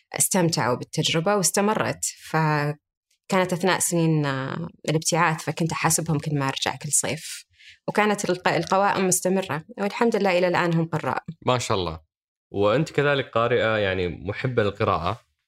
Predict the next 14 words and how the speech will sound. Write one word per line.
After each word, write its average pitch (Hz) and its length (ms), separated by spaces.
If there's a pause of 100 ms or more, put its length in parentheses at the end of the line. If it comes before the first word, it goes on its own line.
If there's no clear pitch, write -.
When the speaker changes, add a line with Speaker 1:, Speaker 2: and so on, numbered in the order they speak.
(300)
Speaker 2:
آه، 87 120
من 101 180
الصغر، 95 540 (680)
فحدثينا 131 720
عن 117 420 (280)
واحد 135 460 (540)
من 107 240
أكثر - 300
الكتب 131 460 (380)
تأثيرا 110 600
عليك، 85 480 (200)
اللي 101 100
ممكن، 113 480 (540)
آه، 87 560